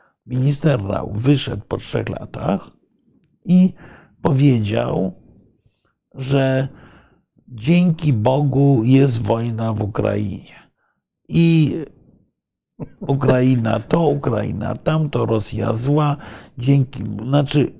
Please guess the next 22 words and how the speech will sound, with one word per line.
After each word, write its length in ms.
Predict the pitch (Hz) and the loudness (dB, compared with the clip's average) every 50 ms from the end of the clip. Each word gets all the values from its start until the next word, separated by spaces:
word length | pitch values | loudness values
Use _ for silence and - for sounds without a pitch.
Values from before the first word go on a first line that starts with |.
| - - | -14 -4
krótko 380 | - 156 170 160 - - 190 170 | -2 0 0 0 0 0 0 2
mówiąc, 460 | 170 147 113 98 95 98 - - - | 0 0 -2 -2 -6 -8 -8 -6 -2
on 140 | 160 185 165 | -2 -2 0
powiedział, 460 | - 175 160 156 147 151 147 139 135 | 2 2 2 2 2 2 0 2 0
że 60 | 131 123 | 0 2
dzięki 360 | 131 151 151 143 - 143 123 | 2 0 0 0 -2 -2 0
wojnie 500 | 117 135 143 139 135 127 123 117 110 107 | 2 2 2 2 0 0 -2 -2 -2 -2
w 280 | - - 104 120 120 127 | -2 -2 0 0 2 0
Ukrainie 600 | 117 - 117 117 107 101 98 98 110 139 170 175 | 0 0 0 0 0 -2 -2 -2 0 0 2 2
my 140 | 165 165 147 | 2 2 2
w 80 | 139 | 0
ogóle 320 | 147 143 147 156 151 147 139 | 0 0 2 0 0 0 0
cokolwiek 480 | - 143 139 143 139 135 131 135 120 | -2 -4 -2 0 -2 0 0 -2 -2
mamy 260 | 123 117 117 120 123 | -2 -4 -4 -4 -4
do 120 | 117 117 117 | -4 -4 -4
powiedzenia. 680 | - 110 101 104 107 101 87 - - - - 85 101 | -4 -4 -4 -4 -4 -4 -6 -8 -12 -10 -8 -6 -4
Właściwie 340 | 107 117 117 - 156 156 147 - - - - - - _ | -2 -4 -2 0 0 0 0 -2 -8 -18 -18 -18 -20 _
wszystkie 560 | - - - 196 175 - - - 185 180 165 | -8 -2 0 0 0 -2 -4 -2 0 0 2
elementy 580 | 170 175 - - 156 143 117 110 107 - - 98 | 2 2 2 2 2 0 0 -2 -6 -8 -10 -6
tej 240 | - 123 120 123 123 | -2 -2 0 0 0
opowieści 580 | 127 131 143 135 120 131 151 156 - - 143 - | 0 0 0 0 0 0 0 -2 -4 -6 -8 -4
politycznej 1000 | - 120 120 123 113 - - 104 92 - - - - 80 - 151 190 208 - | -2 0 0 0 0 0 -2 -4 -4 -6 -10 -12 -10 -8 -6 -6 -6 -8 -10